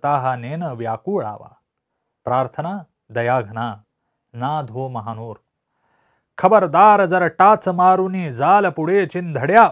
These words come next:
उडविन राय राय एवढ्या." शर आला तो, धावूनी आला काळ, विव्हळला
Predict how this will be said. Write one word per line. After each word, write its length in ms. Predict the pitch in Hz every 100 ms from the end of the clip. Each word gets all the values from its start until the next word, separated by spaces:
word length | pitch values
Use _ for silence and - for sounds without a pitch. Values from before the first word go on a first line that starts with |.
| 156
उडविन 400 | 165 202 185 185
राय 580 | 156 120 143 190 160
राय 300 | 117 139 254
एवढ्या." 600 | 254 180 139 113 104 107 113 107 _ _ _ _ _ _ _ _ _ _ _ _ _ _ _ _ _ _
शर 360 | - - 202 196 -
आला 560 | 156 170 180 175 165 131
तो, 540 | - 131 160 156 123 135 _ _ _ _ _ -
धावूनी 580 | - 123 165 233 254 247
आला 420 | 226 196 180 147
काळ, 340 | - 127 117 110 139 151 _ _ _ _ _ _ _ 127
विव्हळला 600 | 151 147 127 120 127